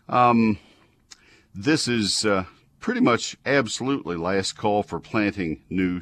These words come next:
turf grass. You can plant Bermuda grass through the winter time, but if you want to plant, uh, if you want to plant zoysia, I really would get it planted right away.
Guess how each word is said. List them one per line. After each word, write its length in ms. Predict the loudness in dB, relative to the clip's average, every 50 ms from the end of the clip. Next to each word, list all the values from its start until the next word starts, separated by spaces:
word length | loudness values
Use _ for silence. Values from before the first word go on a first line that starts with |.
| -10 -8
turf 320 | -4 -4 -4 -4 -6 -10
grass. 400 | -10 -8 -8 -8 -10 -10 -12 -14 -16 -18 -20 -20 -14 -10
You 120 | -8 -6 -6
can 100 | -4 -2
plant 280 | -2 0 0 0 0
Bermuda 420 | 0 0 2 2 2 2 2 0 0
grass 380 | 0 0 0 0 0 -2 -4
through 240 | -6 -6 -4 -4 -4
the 100 | -4 -4
winter 280 | -4 -4 -4 -4 -4 -6
time, 480 | -4 -2 0 0 0 2 0 0 0
but 140 | -2 -2 -6
if 140 | -8 -8 -8
you 80 | -6
want 160 | -4 -2 -2 -4
to 100 | -4 -4
plant, 360 | -4 -2 -2 -2 -4 -6 -10 _ _ -20 -20 _ _ _ -12
uh, 340 | -10 -8 -6 -6 -6 -8 -10 -10 -12
if 180 | -12 -12 -10 -10
you 100 | -10 -10
want 120 | -10 -10
to 60 | -12
plant 360 | -12 -8 -4 -4 -2 -4 -4 _ _ _ _ _ _ _ _ _ -14
zoysia, 640 | -6 -2 2 2 4 2 2 0 -2 -2 -2 -2 0
I 100 | 0 0
really 460 | 2 0 0 0 0 0 0 0 -2
would 240 | -4 -4 -6 -6 -4
get 160 | -4 -4 -4
it 120 | -6 -8
planted 340 | -8 -6 -6 -4 -4 -6 -6
right 240 | -6 -6 -4 -4 -4
away. 400 | -6 -6 -6 -6 -4 -4 -6 -8